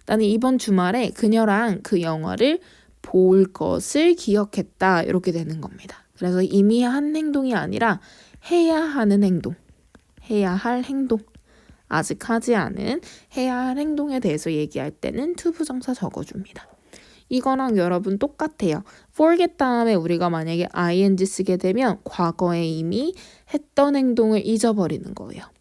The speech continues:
그래서 옆에 "I forget watching the movie before."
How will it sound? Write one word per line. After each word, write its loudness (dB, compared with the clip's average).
그래서 -6
옆에 -4
"I 2
forget 4
watching 0
the 0
movie 2
before." 2